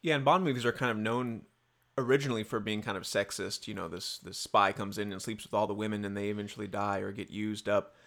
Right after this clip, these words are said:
But I think this movie does a good job with gender role. I mean, we mentioned Judi Dench being M, and it's the first time you have a female playing that role. But even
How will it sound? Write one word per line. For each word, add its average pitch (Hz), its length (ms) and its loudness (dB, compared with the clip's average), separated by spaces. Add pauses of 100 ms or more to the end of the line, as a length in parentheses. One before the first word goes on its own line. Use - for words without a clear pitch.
(180)
But 127 100 0
I 139 60 4
think 294 160 -2
this 170 160 2
movie 170 220 0
does 120 180 2
a 123 40 -2
good 110 200 -2
job 107 540 4
with 117 200 -4
gender 139 300 0
role. 117 200 6
I 98 60 2
mean, 110 460 -6 (180)
we 131 100 -4
mentioned 120 340 -4
Judi 107 260 -2
Dench 117 300 -2
being 107 280 -6
M, 117 240 -2
and - 20 -4
it's 101 100 -8
the 104 100 -8
first - 260 -6
time 107 160 -4
you 101 80 -2
have 101 140 -2
a 101 40 -10
female 107 340 -6
playing 107 240 -6
that 95 140 -4
role. 104 380 2 (400)
But 135 100 6
even 147 380 2